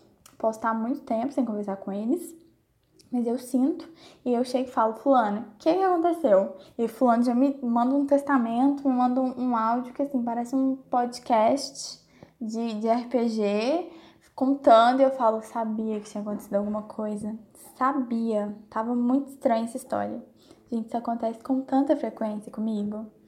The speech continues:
E outra coisa relacionada a isso que acontece muito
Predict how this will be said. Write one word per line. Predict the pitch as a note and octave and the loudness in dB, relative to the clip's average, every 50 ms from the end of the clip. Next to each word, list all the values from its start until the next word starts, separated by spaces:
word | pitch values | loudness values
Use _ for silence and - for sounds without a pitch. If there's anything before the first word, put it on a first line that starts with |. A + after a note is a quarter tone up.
| _ - - - - - - - _ - | _ -20 -20 -20 -20 -20 -20 -20 _ -8
E | - A#3 - | -8 -6 -2
outra | - A3 B3 D4 C#4+ G4+ F#4+ F4+ | 0 4 4 4 4 4 2 4
coisa | - C#4+ B3 B3 B3 | 4 4 4 4 2
relacionada | B3 B3 B3 A#3 A#3+ A#3 A3 G#3+ G#3+ G#3+ G#3+ | 0 0 0 -2 -2 -4 -4 -2 -2 -2 -2
a | G#3+ | -4
isso | G#3+ G#3 - | -4 -6 -8
que | - | -10
acontece | A3+ - A3+ A3+ - G#3+ A3 A3 - | -6 -6 -6 -2 -2 -4 -2 0 -2
muito | C4 A#3+ A#3+ B3+ C#4 C#4 C#4 - G3+ G#3 | 0 2 2 2 2 2 2 0 -6 -6